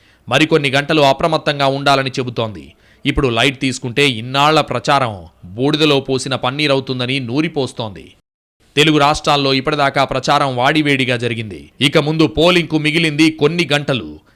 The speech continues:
ఏం చేసైనా గెలవాలనేదే అంతిమ లక్ష్యం. కానీ ఇక్కడ స్మార్ట్ వర్క్ కీలకం.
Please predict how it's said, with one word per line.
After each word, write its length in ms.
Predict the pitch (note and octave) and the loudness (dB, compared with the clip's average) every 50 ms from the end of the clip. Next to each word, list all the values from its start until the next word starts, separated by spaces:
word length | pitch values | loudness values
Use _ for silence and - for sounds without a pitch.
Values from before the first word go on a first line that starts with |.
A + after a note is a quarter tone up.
| _ _ - | _ _ 0
ఏం 260 | A2+ C#3+ E3+ E3+ D3+ - D#3 | 4 4 4 4 2 2 0
చేసైనా 400 | E3 E3+ E3 F3 D#3+ D#3 D3+ C#3+ | 0 0 2 0 0 2 2 0
గెలవాలనేదే 800 | C3 G#2+ B2+ C#3+ D#3+ E3 E3 D#3+ D#3 D3 D3 C#3 C3 C3+ D3+ D3 | 0 0 2 2 2 4 4 4 4 4 2 2 2 2 4 4
అంతిమ 400 | B2+ C3 D#3+ E3+ - F3+ D3 C3+ | 2 2 0 -4 -2 -2 0 0
లక్ష్యం. 540 | B2+ B2+ - - - - A2+ F2 D2 D2+ - _ _ _ _ _ - | 0 0 0 0 0 0 0 -2 -8 -18 -20 _ _ _ _ _ 0
కానీ 200 | C#3 C3+ C3 C3 | 0 0 2 0
ఇక్కడ 400 | C3 B2 - C#3 C3 B2+ B2 A#2+ - | -2 -2 -2 0 0 2 2 0 -2
స్మార్ట్ 520 | - - - C3+ C#3+ D3+ D#3 D#3 D#3 - | -4 -8 -4 0 2 2 2 2 0 0
వర్క్ 280 | D3 C#3+ C#3 - - B2+ | 0 0 0 0 -4 -8
కీలకం. 480 | - - C#3 C#3 C#3 - - G#2+ F2 | -4 -2 0 0 0 -2 -4 -10 -14